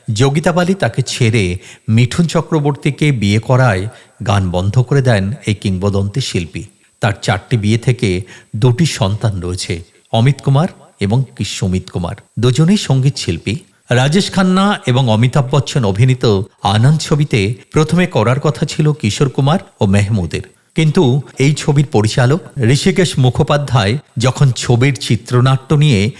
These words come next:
কথা বলতে যান, তাকে পূর্বের টাকা পয়সা সংক্রান্ত বিবাদের কারণে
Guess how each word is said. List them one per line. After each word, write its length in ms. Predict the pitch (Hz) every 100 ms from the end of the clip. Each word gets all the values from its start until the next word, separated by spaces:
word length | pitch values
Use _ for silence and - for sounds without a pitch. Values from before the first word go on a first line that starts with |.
| -
কথা 320 | 117 107 - 147
বলতে 300 | 160 151 151
যান, 200 | 165 226 - -
তাকে 240 | 131 175
পূর্বের 440 | - 147 147 170 165
টাকা 260 | 135 104 135
পয়সা 340 | 147 139 -
সংক্রান্ত 600 | 139 - 139 - 139 135
বিবাদের 580 | 151 101 104 117 113 131
কারণে 520 | - 135 135 107 87